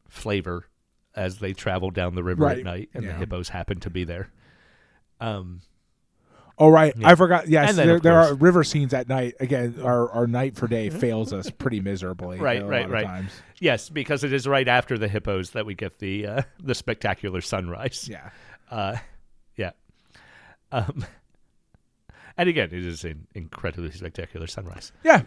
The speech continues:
Speaker 2: very beautiful.
Speaker 1: Uh,
Speaker 2: Like,
Speaker 1: yeah.
Speaker 2: like, visually a
Speaker 1: And
Speaker 2: treat, but, like, I,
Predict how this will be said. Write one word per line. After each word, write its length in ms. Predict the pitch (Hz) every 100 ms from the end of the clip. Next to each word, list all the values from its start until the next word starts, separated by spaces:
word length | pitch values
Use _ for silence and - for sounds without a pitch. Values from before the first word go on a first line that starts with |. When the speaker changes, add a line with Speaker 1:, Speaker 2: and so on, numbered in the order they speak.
| -
Speaker 2:
very 140 | 208 214
beautiful. 280 | 196 - 101
Speaker 1:
Uh, 60 | -
Speaker 2:
Like, 240 | 135 131 -
Speaker 1:
yeah. 180 | 240 151
Speaker 2:
like, 220 | 151 135
visually 840 | 117 165 147 165 160 147 143 - _ - -
a 40 | 190
Speaker 1:
And 200 | 131 -
Speaker 2:
treat, 300 | 139 107 - 107
but, 240 | 117 113
like, 180 | 107 92 _ _ _ _ _ _ _ _ _
I, 260 | 117 -